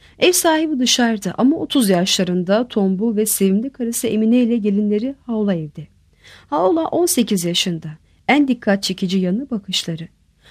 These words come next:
Kocaman ve kapkara gözleri var. Saçları alabildiğine uzun. Doğumundan bu yana hiç kestirmemiş herhalde. Emine bana çok nazik davranıyor. Tavrı Vardin'kinden oldukça farklı. Aynı dili konuşsak onunla rahatça tartışabilirim gibi geliyor bana.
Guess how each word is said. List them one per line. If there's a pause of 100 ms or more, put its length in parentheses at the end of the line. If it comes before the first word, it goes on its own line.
(140)
Kocaman
ve
kapkara
gözleri
var. (180)
Saçları
alabildiğine
uzun. (300)
Doğumundan
bu
yana
hiç
kestirmemiş
herhalde. (680)
Emine
bana
çok
nazik
davranıyor. (180)
Tavrı
Vardin'kinden
oldukça
farklı. (500)
Aynı
dili
konuşsak
onunla
rahatça
tartışabilirim
gibi
geliyor
bana.